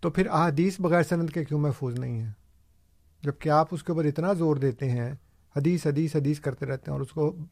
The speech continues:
بعض دو حدیث کو قرآن کے اوپر فوقیت دیتے ہیں کہ جی حدیث قرآن پر قاضی ہے، قرآن حدیث پر قاضی نہیں ہے۔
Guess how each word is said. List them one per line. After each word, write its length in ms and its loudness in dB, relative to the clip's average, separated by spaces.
بعض 240 2
دو 340 -4
حدیث 360 0
کو 220 -4
قرآن 360 -2
کے 100 -6
اوپر 180 -6
فوقیت 460 -2
دیتے 220 -4
ہیں 60 -4
کہ 60 0
جی 200 0
حدیث 360 0
قرآن 300 2
پر 160 -6
قاضی 520 4
ہے، 160 0
قرآن 300 4
حدیث 260 2
پر 80 0
قاضی 320 0
نہیں 280 -2
ہے۔ 80 -8